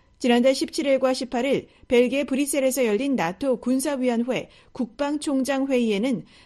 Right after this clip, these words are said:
나토 회원국은 물론 한국, 일본, 호주, 뉴질랜드 등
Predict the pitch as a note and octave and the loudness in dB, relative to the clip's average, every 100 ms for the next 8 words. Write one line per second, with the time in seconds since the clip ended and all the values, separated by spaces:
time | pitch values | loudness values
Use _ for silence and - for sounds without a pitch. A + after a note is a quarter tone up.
0 | - A3+ A#3+ D4+ D#4 D#4+ D4+ D4 C#4+ A3+ | -2 0 2 -2 -2 -2 -2 -2 2 2
1 | A3 C4 - - - _ C#4+ C#4 C#4 D#4+ | 2 0 -4 -8 -20 _ -2 0 2 0
2 | D#4+ - B3 C4 C4 D4+ D4 D4 C#4+ A#3 | -4 -4 -4 -2 -2 -2 -2 -2 -4 -4
3 | D4+ B3 F3 A3+ D4 C4+ B3 A3 A#3+ A#3+ | 0 0 2 -2 -2 0 0 0 -2 -4